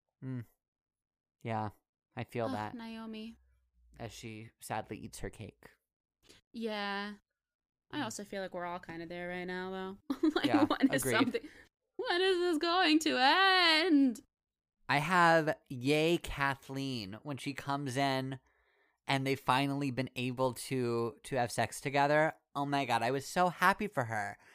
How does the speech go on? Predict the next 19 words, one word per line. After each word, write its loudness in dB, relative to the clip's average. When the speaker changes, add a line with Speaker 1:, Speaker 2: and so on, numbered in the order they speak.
Speaker 1:
knowing 0
how 4
devastated -2
they 2
were 0
and -8
the -4
beginning 0
and -4
how 0
desperate -2
they 0
were 0
as -2
their 0
initial -2
fixes -4
did -4
not 0